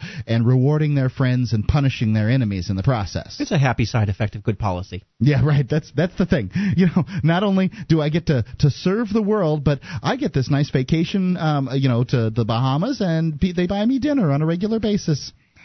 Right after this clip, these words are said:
Speaker 1: Not to mention all the money that gets slipped under the table that you just never get to see because they never get caught.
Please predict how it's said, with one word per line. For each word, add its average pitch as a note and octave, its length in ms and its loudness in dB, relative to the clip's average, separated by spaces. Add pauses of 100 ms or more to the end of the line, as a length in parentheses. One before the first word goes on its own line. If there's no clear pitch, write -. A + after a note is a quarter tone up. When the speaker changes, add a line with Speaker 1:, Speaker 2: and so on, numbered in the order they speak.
(300)
Speaker 1:
Not F3 160 2
to F3 100 4
mention E3 360 2
all C3+ 140 2
the C3+ 80 0
money C#3 220 2
that C3 100 0
gets B2 180 -4
slipped - 260 -2
under C3+ 200 2
the A#2 80 -2
table B2 320 2
that A2 140 -6 (100)
you A#2+ 180 0
just A2 460 -4 (160)
never G2 340 2
get G2+ 220 -2
to G2+ 100 0
see F#2+ 300 -2
because E2+ 260 -8
they E2 140 -10
never E2+ 340 -4
get D#2+ 240 -6
caught. - 440 -8